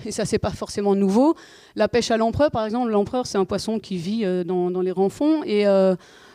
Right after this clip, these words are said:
euh, jusqu'à mille huit cents mètres, je crois, euh, de fond. Euh, pendant un temps, on pêchait jusqu'à cinquante mille tonnes par an. Et c'était en fait, euh, les, les stocks ont été décimés à certains endroits, il y en a, il y en a plus assez.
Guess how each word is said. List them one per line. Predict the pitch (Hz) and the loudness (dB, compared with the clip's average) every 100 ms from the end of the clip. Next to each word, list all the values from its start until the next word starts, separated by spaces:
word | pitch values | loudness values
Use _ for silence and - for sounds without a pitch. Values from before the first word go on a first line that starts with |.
| - | -8
euh, | 185 | -6
jusqu'à | 175 185 202 | -6 -4 0
mille | 190 202 | 2 2
huit | 202 | 2
cents | 202 | 0
mètres, | 202 190 | 0 2
je | 190 | 0
crois, | - 208 196 | 0 -2 2
euh, | 185 175 170 180 180 123 190 | 2 2 2 0 -2 -4 -2
de | 180 | -2
fond. | 180 247 285 294 - - - | 0 2 2 2 -4 -8 -2
Euh, | 208 190 190 185 185 - | 2 4 2 0 -4 -4
pendant | 208 202 | 0 2
un | 202 | 2
temps, | 269 | 0
on | 262 | -2
pêchait | 214 190 247 | -4 -4 -4
jusqu'à | 208 - 196 185 | -4 -2 0 0
cinquante | 196 202 196 | -2 -6 -6
mille | 196 - | -6 -4
tonnes | 214 208 | -6 -2
par | 190 | 0
an. | 233 - - - - - - | 0 -2 -18 -20 -20 -20 -8
Et | 185 | -4
c'était | - 185 | -2 2
en | 202 | 0
fait, | - 247 | 2 0
euh, | 196 190 165 | 2 2 0
les, | 208 214 | 0 2
les | 233 | 2
stocks | - 262 | 0 0
ont | 233 | 0
été | 240 | 0
décimés | 208 - 226 226 | -2 0 0 0
à | |
certains | 190 208 196 | -2 -2 -2
endroits, | 190 190 220 | 0 2 0
il | |
y | 185 | 0
en | |
a, | 180 | -2
il | 180 | 2
y | |
en | 180 | 4
a | 175 | 2
plus | - | 0
assez. | 185 - 269 | -6 -2 -2